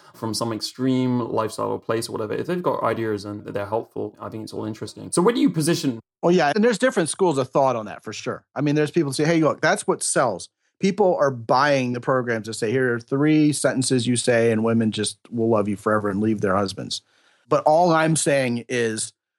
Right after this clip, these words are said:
Speaker 2: I don't believe that it's ethical to tell people, "Here, you do this and you just have completely different success." We tell people that it is gonna be a road. It is going to be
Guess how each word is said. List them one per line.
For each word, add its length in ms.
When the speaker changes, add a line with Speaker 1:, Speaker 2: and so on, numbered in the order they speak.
Speaker 2:
I 220
don't 240
believe 640
that 220
it's 180
ethical 480
to 80
tell 220
people, 320
"Here, 260
you 140
do 200
this 280
and 100
you 80
just 200
have 200
completely 380
different 420
success." 380
We 120
tell 340
people 600
that 100
it 80
is 180
gonna 220
be 200
a 60
road. 480
It 160
is 160
going 360
to 120
be 400